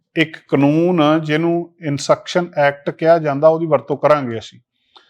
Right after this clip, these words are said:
ਜਿਹੜਾ ਪ੍ਰੈਜ਼ੀਡੈਂਟ ਨੂੰ ਮਿਲਟਰੀ ਪਾਵਰ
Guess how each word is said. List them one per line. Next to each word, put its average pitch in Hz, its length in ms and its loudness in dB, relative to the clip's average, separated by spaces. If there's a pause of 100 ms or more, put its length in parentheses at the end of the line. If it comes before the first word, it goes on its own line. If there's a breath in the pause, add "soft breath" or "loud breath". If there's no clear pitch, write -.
(240 soft breath)
ਜਿਹੜਾ 160 320 6
ਪ੍ਰੈਜ਼ੀਡੈਂਟ 160 680 -2
ਨੂੰ 170 160 -4
ਮਿਲਟਰੀ 170 540 -2 (320)
ਪਾਵਰ 160 560 4